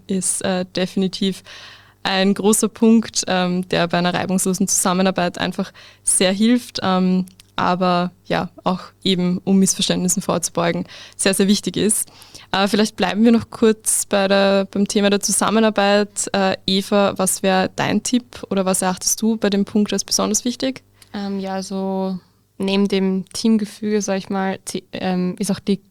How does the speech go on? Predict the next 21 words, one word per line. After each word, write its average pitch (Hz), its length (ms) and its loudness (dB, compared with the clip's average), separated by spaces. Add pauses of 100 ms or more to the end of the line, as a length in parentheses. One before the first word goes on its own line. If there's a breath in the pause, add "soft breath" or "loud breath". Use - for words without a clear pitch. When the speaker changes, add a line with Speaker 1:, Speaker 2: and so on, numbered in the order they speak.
(200)
Speaker 2:
klare 190 460 0 (460)
Taskverteilung 190 840 -2
extrem 190 440 -2
wichtig. 196 360 0
Also 185 300 0 (540 loud breath)
wir 208 80 2
planen 202 400 2
ja 202 100 4
jeden 196 340 0
Sprint 226 420 0
gemeinsam, 202 440 0
schätzen 196 320 -4
auch 202 100 -4
den 202 140 -2
Aufwand 208 600 -2
und 196 260 0
verteilen 185 360 -6
dann 202 140 0
die 190 120 -2
Tasks. - 520 -2
Und 196 420 0